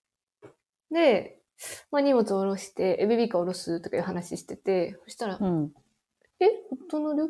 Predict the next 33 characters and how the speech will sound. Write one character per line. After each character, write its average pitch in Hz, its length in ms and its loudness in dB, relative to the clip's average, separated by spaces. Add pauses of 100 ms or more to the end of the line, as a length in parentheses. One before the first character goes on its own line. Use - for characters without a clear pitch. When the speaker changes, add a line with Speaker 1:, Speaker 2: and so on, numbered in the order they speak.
Speaker 1:
ク 202 140 -4
が 175 240 -8 (380)
な 226 180 -2
い」 175 60 -6
み 165 100 -10
た - 160 -20
い - 80 -16
な。 208 120 -20 (1400)
で、 247 260 10 (160)
Speaker 2:
<laughs> - 0 - (100)
怖 160 140 8
っ。 - 40 4 (520)
Speaker 1:
<laughs> - 460 -10
夜 269 240 10
や 214 120 12
っ - 80 -6
た 185 120 2
か 180 80 0
ら 170 120 2
ラ 208 140 6
イ 190 60 4
ト 175 140 -6
つ - 100 -16
け 156 140 -16
て、 160 460 -10 (340)
も 226 80 2
う - 20 4
全 247 240 2
然 240 180 2
見 233 100 -4
当 233 100 -4
た 226 140 0
ら 208 220 0